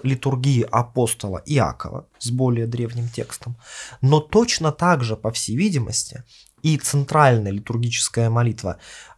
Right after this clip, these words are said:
чина Иоанна Златоуста соотносится с другим совершенно, но также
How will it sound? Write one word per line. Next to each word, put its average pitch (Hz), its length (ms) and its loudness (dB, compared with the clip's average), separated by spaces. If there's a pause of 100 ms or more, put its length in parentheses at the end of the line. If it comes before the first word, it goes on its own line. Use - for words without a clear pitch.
(520)
чина 120 560 2 (400)
Иоанна 117 320 6
Златоуста 107 720 -4 (460)
соотносится - 920 2
с 131 160 2
другим 156 920 0
совершенно, 139 880 0 (440)
но 196 220 6
также 151 640 4